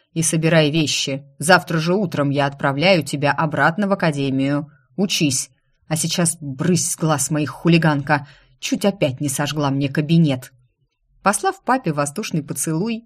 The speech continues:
я ущипнула себя за руку, чтобы вызвать слезинку, после чего скорчила самую несчастную рожицу и, понурившись, поплелась на выход. «Не переигрывай», шепнул он. «Ой, точно!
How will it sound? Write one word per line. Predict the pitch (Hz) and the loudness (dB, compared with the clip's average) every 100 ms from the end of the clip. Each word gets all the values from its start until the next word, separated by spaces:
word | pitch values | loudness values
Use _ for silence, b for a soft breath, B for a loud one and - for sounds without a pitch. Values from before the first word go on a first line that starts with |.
| - | -4
я | 185 240 | -2 -2
ущипнула | - 165 180 220 165 | -4 -4 -2 -2 -2
себя | - 165 165 | -2 -2 -2
за | 160 202 | 0 -2
руку, | 247 208 190 190 B B | -2 -4 -4 -6 B B
чтобы | - 392 240 185 | -4 -2 0 -2
вызвать | 226 185 165 | -2 -2 -4
слезинку, | 160 180 180 170 165 151 156 151 B B B | -2 -2 0 0 0 -2 -4 -8 B B B
после | - 294 208 | -4 -2 -2
чего | 175 208 277 | -4 -6 -6
скорчила | 302 - 226 - 202 170 | -6 -4 -4 -2 -4 -2
самую | 165 - 302 285 202 180 | -2 0 0 0 0 0
несчастную | 175 - 220 202 180 170 | -2 -2 -4 -4 -2 -2
рожицу | 190 339 294 269 - 262 262 b b | -2 -4 -6 -6 -4 -4 -4 b b
и, | 392 | -4
понурившись, | 381 190 196 359 330 294 - 277 - | 0 0 2 0 -2 -2 -4 -4 -4
поплелась | 190 185 175 170 202 311 - | -6 -2 0 2 0 -2 -6
на | 156 151 | -6 -4
выход. | 156 160 - 147 147 _ _ _ _ _ - | -4 -4 -6 -10 -12 _ _ _ _ _ -10
«Не | 151 139 135 | -4 -2 0
переигрывай», | 151 175 139 139 143 139 139 143 151 _ | 0 2 0 0 -2 -2 0 -2 -4 _
шепнул | - - 160 151 143 143 | -14 -10 -8 -6 -4 -2
он. | 143 143 - _ _ - | -2 -4 -12 _ _ -6
«Ой, | 160 160 - - | -4 -4 -6 -6
точно! | 175 - 160 143 | -4 -4 -6 -8